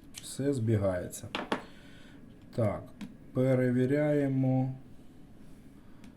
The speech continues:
е, теслометром намагніченість. Так, будемо фіксувати максимальне значення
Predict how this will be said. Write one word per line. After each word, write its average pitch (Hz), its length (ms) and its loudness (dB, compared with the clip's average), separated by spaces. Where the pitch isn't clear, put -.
е, 113 440 0
теслометром 98 960 0
намагніченість. 104 1200 0
Так, 101 200 -6
будемо 117 400 4
фіксувати 127 600 0
максимальне 110 680 4
значення 104 600 -2